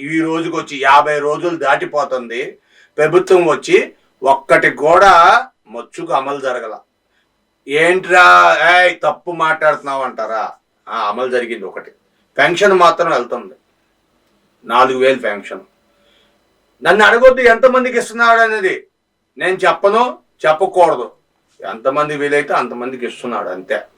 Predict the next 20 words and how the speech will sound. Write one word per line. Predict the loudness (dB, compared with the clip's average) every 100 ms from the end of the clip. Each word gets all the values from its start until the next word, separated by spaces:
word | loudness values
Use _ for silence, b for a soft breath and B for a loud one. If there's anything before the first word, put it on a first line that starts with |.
| -6
పెన్షన్ | -6 -6 -6
ఇస్తున్నామా | -6 -6 -4 -4 -4
లేదా? | -4 -4 -4 -6 _ _ _ _ _ _ _ _ _ _ _ _ _ _ _ _ _ _ _ _
మరి | 2 4
వాలంటీర్ని | 6 6 6 4 0 -2 -2
పెట్టేస్తాం, | -2 -2 -2 -2 -2 -4 -6 -10 _ _ _ _ _
అది | -14 -10
కూడా | -2 -2
నన్ను | 0 -2 -2
అడగొద్దు. | -4 -6 -8 -14 -16 _ _
వాలంటీర్లు | -8 -2 0 0 0 -2 -2
పెడతాము, | -4 -6 0 2 4 6 4 2 -6 _ _ _ -18
చెప్పాము, | -18 -4 -2 0
ఎప్పుడు | -2 -4 -2
పెడతాం, | 0 0 0
మా | 0
ఇష్టం | 0 -2
వచ్చినప్పుడు | -2 0 -2
పెడతామండి, | -2 -4 -4 -6 -6 -10 -18 _ _ _ _ _ _ _
పెట్టమంటలేదుగా | -8 -4 2 2 4 2 4 4 4